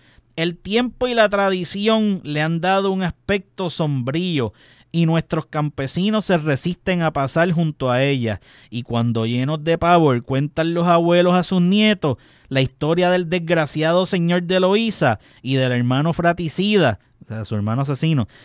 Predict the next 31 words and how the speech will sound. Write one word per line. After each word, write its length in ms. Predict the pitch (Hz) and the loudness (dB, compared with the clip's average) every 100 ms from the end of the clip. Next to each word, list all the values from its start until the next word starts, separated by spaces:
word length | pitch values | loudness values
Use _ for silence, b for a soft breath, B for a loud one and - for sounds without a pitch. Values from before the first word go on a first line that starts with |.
| b | b
que 120 | - 143 | 0 2
más 140 | 170 | 2
luego 360 | 180 185 202 196 | 4 2 2 2
se 160 | 196 | 2
presentaría 760 | 185 185 185 185 165 156 185 240 | 2 2 2 2 2 2 4 4
al 100 | 240 | 6
gobierno 680 | 226 208 220 240 226 202 180 | 4 4 4 4 4 0 0
para 180 | 175 | 0
expiar 640 | 165 - 170 170 180 208 - b | 0 -2 -2 4 4 2 -2 b
su 240 | - 214 185 | 0 2 2
crimen 640 | 190 214 247 180 151 151 - | 2 4 4 4 4 2 0
en 280 | 208 240 226 | 2 2 4
la 200 | 202 214 | 6 6
horca, 520 | 226 185 170 135 127 - | 6 4 2 0 0 -4
o 40 | |
sea, 120 | 170 151 | -6 -4
que 80 | |
supuestamente 680 | 127 123 - 160 165 175 175 | -6 -6 -6 -4 -4 -6 -8
se 140 | - | -6
entregó 500 | 156 139 139 127 147 | -6 -4 -2 -2 0
a 40 | 175 | -2
las 100 | 160 | -2
autoridades 680 | 156 - 143 143 160 165 147 | -4 -6 -4 2 4 4 0
después 320 | 139 151 151 | -4 -6 -6
de 100 | 156 | -6
hacer 220 | 139 147 | -4 -2
eso 280 | 160 156 139 | -2 -4 -6
para 140 | 127 | -8
que 40 | 127 | -8
lo 100 | 123 | -8
mataran. 560 | 117 165 165 120 107 | -6 -2 -2 -2 -6